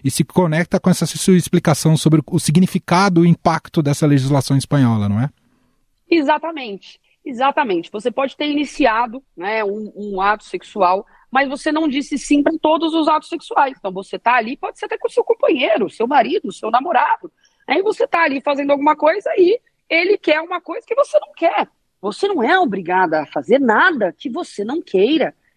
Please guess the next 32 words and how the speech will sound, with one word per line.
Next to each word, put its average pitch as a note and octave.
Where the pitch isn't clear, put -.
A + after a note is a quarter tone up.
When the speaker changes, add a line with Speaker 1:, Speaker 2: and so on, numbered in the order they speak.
Speaker 2:
É B3+
o C#4
seu D#4+
corpo, G3+
o C#4
seu D#4
direito, A3+
a -
sua D#4+
autonomia. F4+
Por B3+
isso F4+
que C#4
o A#3+
sim D4
não C4
é G3
absoluto. B3+
E D#4
a F4+
ausência F#4
de F#3
não F#3+
ou E4
o D4+
silêncio B3
também G4
não F4+
são A#3
sinônimo G#3
de F#3+
sim. -